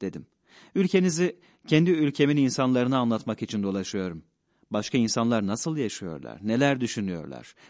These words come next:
Bunu merak ediyor ülkemin insanları." Söylediklerimi olumlayan bir tebessümle başını salladı ve sessizliğe gömüldü.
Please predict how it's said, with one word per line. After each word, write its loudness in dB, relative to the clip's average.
Bunu 2
merak 0
ediyor 2
ülkemin -4
insanları." -8
Söylediklerimi 2
olumlayan 2
bir 2
tebessümle 0
başını -2
salladı -2
ve 2
sessizliğe -2
gömüldü. -8